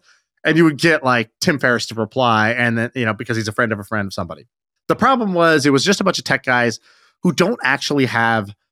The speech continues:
that many, uh, you know, sort of day-to-day life questions. Like, you know, in the same way that,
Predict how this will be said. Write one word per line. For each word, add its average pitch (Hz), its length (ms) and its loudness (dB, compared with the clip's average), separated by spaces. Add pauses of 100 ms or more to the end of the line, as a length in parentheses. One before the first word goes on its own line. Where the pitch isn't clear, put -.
(580)
that 135 400 0
many, 131 640 0
uh, 107 400 0
you 123 100 -2
know, 120 80 2
sort 127 200 -2
of 107 120 -4
day-to-day 123 360 0
life 107 320 -2
questions. 165 400 -2
Like, - 160 -2
you 165 100 0
know, 143 100 2
in 165 120 -2
the 180 60 0
same 226 240 0
way 196 140 4
that, 139 260 2